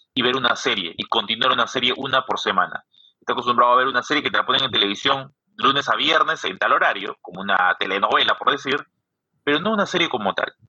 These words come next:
Entonces, hay mucho público que no sigue ahorita la línea cinematográfica de Marvel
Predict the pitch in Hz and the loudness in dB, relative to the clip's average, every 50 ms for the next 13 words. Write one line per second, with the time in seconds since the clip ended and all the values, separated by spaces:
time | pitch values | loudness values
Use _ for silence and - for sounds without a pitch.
0 | _ _ 120 - 165 175 170 - - _ _ _ - 127 139 180 202 - 214 202 | _ _ -2 0 0 0 0 -4 -12 _ _ _ -2 -2 0 -2 -2 -2 -2 -2
1 | - 196 202 190 185 185 175 - 147 143 151 190 190 - - 233 220 190 113 104 | 0 0 0 2 2 0 0 0 -2 0 0 -2 -2 0 -2 0 0 2 2 2
2 | 107 123 131 127 - - 101 101 113 131 135 139 131 - - 110 101 92 92 - | 2 2 2 0 0 0 0 0 0 0 -2 -2 -4 -4 -8 -6 -4 -4 -2 -2
3 | 104 113 139 139 - 117 117 123 135 139 131 123 123 139 175 | -2 -2 -2 -4 -2 -2 0 0 0 2 2 2 2 -2 -4